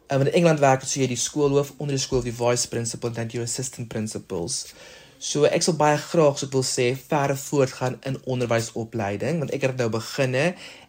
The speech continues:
en ek geniet dit verskriklik baie om onderwysers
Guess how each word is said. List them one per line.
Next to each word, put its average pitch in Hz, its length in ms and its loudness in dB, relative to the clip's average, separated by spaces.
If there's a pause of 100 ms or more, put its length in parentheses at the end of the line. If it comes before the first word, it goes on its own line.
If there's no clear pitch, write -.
(100)
en 131 100 -2
ek 127 140 -4
geniet 117 500 -4
dit 117 160 -4
verskriklik 123 500 -6
baie 113 440 0
om - 160 -12
onderwysers 120 800 -4